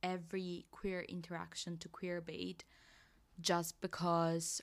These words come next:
we don't like the way that the show is going, or because we wish things were moving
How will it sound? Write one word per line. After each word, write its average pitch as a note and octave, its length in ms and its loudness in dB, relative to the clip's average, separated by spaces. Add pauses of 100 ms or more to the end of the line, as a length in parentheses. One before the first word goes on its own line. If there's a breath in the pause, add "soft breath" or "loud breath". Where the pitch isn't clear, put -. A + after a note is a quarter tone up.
we F3+ 160 8
don't F3 280 6
like D#3+ 600 2
the E3 260 2
way D#3 260 2
that D#3 180 -2
the E3 80 -4
show - 220 0
is E3 200 0
going, D#4+ 680 6
or G#3 300 6
because F3+ 580 2
we F3+ 80 2
wish F3 420 2
things E3+ 480 -2
were E3 200 4
moving D#3+ 400 2